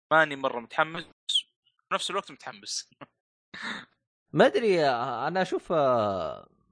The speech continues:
Speaker 2: بعض الشباب متضايقين، يقول: "أما تخليني ألعب بالبنات، ناقصكم أنا."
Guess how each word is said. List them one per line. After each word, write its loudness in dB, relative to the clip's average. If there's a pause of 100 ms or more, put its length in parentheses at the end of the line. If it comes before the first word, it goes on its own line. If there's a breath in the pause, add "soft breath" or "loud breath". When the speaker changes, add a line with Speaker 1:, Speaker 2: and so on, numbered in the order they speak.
(140)
Speaker 2:
بعض 2
الشباب 0
متضايقين، -4
يقول: -2
"أما 0
تخليني -4
ألعب -4
بالبنات، -4
ناقصكم -4
أنا." -6